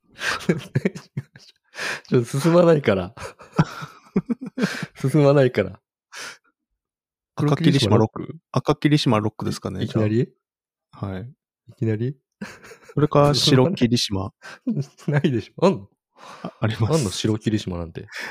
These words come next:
Speaker 2: 普通の霧島かな？うん。白い、白いラベルの霧島。
Speaker 1: 知らないな。
Speaker 2: 白霧島。そして、茜色の茜霧島。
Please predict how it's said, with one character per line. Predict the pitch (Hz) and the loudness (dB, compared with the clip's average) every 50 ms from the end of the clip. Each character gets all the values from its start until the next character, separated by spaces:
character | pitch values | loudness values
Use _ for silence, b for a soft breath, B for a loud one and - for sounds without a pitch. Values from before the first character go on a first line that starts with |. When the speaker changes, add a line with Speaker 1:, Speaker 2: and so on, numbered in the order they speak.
| B 220 214 B B _ | B -14 -14 B B _
Speaker 2:
普 | - - - | -20 -20 -20
通 | _ - - 180 180 175 | _ -4 0 2 2 4
の | 175 175 165 | 4 2 2
霧 | - - 160 156 | 2 2 2 2
島 | 151 - 151 147 | 0 -2 -4 -4
か | - 147 | -4 -4
な？ | 143 151 - _ - | -8 -8 -8 _ -6
う | 120 | -4
ん。 | 110 104 101 104 110 | -4 -4 -6 -8 -8
白 | - - - 131 123 143 151 135 | -6 -4 0 2 4 6 6 4
い、 | 107 - - _ _ | 4 2 -4 _ _
白 | - - - 156 156 160 | -10 -4 0 2 4 4
い | 147 123 | 4 4
ラ | 117 117 110 | 4 4 2
ベ | 117 110 | 2 2
ル | 113 | 0
の | 107 107 104 | 0 -4 -4
霧 | - - 107 104 104 | -4 -4 -4 -4 -4
島。 | - - 101 95 95 101 - _ _ _ _ _ | -4 -4 -4 -4 -4 -6 -8 _ _ _ _ _
Speaker 1:
知 | - - - - - 107 | -20 -20 -14 -8 -4 0
ら | 104 | 2
な | |
い | 110 | 2
な。 | 107 104 | 2 2
Speaker 2:
白 | 104 104 | 2 2
霧 | 107 104 | 0 0
島。 | 98 90 - 98 - - - _ _ _ _ b b b b b b b b b b _ _ _ _ _ _ - | -2 -4 -8 -10 -10 -12 -12 _ _ _ _ b b b b b b b b b b _ _ _ _ _ _ -2
そ | - 139 | -2 -2
し | - - | 0 2
て、 | - 147 151 - - _ _ _ | 4 4 4 2 -2 _ _ _
茜 | - - 127 - - 151 151 151 151 | -2 -2 -2 2 2 2 4 6 6
色 | 147 147 139 139 | 6 6 4 4
の | 135 131 131 - _ | 4 2 0 -2 _
茜 | - 135 - - 143 139 135 | -6 -2 2 2 4 4 2
霧 | - - 127 120 120 | 0 0 0 0 0
島。 | - - 101 92 87 | 0 -2 -4 -4 -6